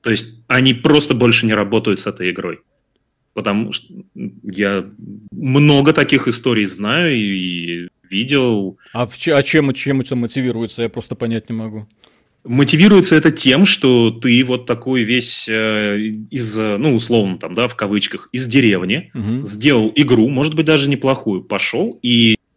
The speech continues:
Speaker 1: пресса уже начала про нее что-то говорить. А,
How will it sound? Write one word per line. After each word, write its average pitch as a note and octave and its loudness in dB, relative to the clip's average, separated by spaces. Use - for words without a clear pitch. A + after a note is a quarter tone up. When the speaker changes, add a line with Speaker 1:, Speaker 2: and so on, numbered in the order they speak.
Speaker 1:
пресса D3 0
уже B2 2
начала A#2+ 0
про B2 0
нее A2+ 2
что-то A2 -2
говорить. A2 -2
А, A2+ -2